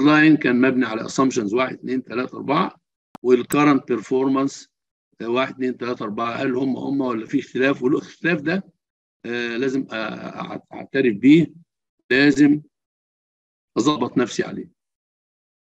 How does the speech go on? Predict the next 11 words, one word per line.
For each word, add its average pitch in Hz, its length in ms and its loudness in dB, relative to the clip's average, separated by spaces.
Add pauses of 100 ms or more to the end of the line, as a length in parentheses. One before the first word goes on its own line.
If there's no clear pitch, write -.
(720)
واعترف 123 460 2
بيه، 98 280 -6
يعني 113 240 -4
اعترف 127 360 0
ان 120 160 0
هو، 147 400 2 (420)
آه، 117 800 -6
هيبقى 135 360 0
فيه 147 340 0 (1120)
اوفر 147 280 4
بادجيتنج، - 520 -6